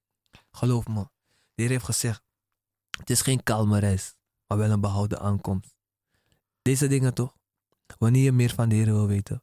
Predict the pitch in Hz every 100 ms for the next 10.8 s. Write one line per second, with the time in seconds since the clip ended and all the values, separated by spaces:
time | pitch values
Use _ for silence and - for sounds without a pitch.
0 | _ - 107 - 110 110 - 104 - 101
1 | 101 - _ - 104 - - - 98 98
2 | - 104 - - - - _ _ _ _
3 | _ _ - - 98 110 113 110 110 117
4 | 101 101 101 98 98 _ _ _ _ _
5 | - 110 117 131 123 - 120 - 113 104
6 | 101 92 - _ _ _ _ _ - 104
7 | 101 104 110 - 107 101 - - 113 110
8 | 98 95 - 101 _ - 101 101 101 98
9 | - _ _ _ - 104 101 110 101 104
10 | - 113 98 104 95 101 -